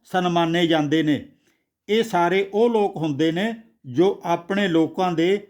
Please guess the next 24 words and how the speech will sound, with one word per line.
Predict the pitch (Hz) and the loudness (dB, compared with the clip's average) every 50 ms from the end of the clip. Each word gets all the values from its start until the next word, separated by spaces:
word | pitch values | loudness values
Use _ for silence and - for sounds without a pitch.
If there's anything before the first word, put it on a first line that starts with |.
| _ _ _ _ | _ _ _ _
ਦੁੱਖ | 127 117 107 196 208 202 185 | -10 -2 0 0 0 0 -4
ਦਰਦ | 165 151 156 151 151 143 143 165 180 202 202 - - _ _ _ - | -2 0 0 0 0 0 0 0 0 0 -2 -6 -12 _ _ _ -14
ਬਿਆਨ | 131 123 117 165 170 180 180 180 | -12 0 2 2 4 4 2 2
ਨਹੀਂ | 175 160 170 208 247 | 0 0 0 0 -2
ਕਰ | 240 233 185 165 | -2 -2 -2 -2
ਸਕਦੇ, | 156 - 165 139 147 135 147 135 - - - _ _ _ _ _ _ _ | -2 -4 -4 -4 -2 -2 -2 -4 -4 -6 -12 _ _ _ _ _ _ _
ਸਗੋਂ | _ - 196 196 190 214 220 214 | _ -2 -2 0 2 2 0 2
ਲੋਕਾਂ | 202 175 165 170 170 175 - 208 208 | 2 2 2 2 2 0 -2 -4 -4
ਨਾਲ | 196 185 175 170 175 196 214 214 - _ _ _ 123 113 | -2 0 0 2 2 0 -2 -6 -12 _ _ _ -8 -4
ਗਦਾਰੀ | 156 165 143 165 170 170 175 208 226 | -2 0 2 4 4 4 2 0 -2
ਕਰਕੇ | 226 202 180 156 156 - - 175 190 208 220 214 - _ _ _ | -2 -2 -2 -2 -2 -4 -4 -2 -2 -2 -2 -4 -10 _ _ _
ਸਰਕਾਰਾਂ | - - 185 175 170 175 - 180 170 175 185 190 196 | -8 -4 -4 -4 -2 0 0 2 2 2 2 0 0
ਦੇ | 175 196 190 165 | 0 0 0 0
ਹੱਥ | 160 196 208 - | 0 -2 -2 -4
ਠੋਕੇ | - - 175 180 170 139 185 180 | -8 -4 -2 -2 -2 0 0 -2
ਬਣਦੇ | 165 139 147 143 139 131 147 147 131 | 0 0 0 0 2 2 2 0 0
ਹਨ। | 127 117 101 95 - _ _ _ _ _ _ _ _ _ | -2 -6 -8 -10 -14 _ _ _ _ _ _ _ _ _
ਸਰਕਾਰ | - - 170 165 160 160 170 160 156 160 156 | -6 -4 -2 -2 -2 0 0 2 2 2 2
ਲਈ | 160 160 165 175 202 214 214 - _ _ _ _ _ - | 4 4 2 2 2 -2 -8 -14 _ _ _ _ _ -2
ਇਹ | 214 220 | 0 0
ਬਹੁਤ | 175 135 131 185 220 240 233 - - 156 - _ _ - | 0 0 0 0 2 2 0 -2 -8 -18 -20 _ _ -8
ਮਹਾਨ | 143 156 165 156 135 160 165 175 180 165 | -6 -2 -2 -2 0 0 0 0 -2 -2
ਹੁੰਦੇ | 147 156 143 127 143 143 139 | -2 -2 -2 0 0 0 0
ਨੇ। | 127 117 101 | -2 -4 -6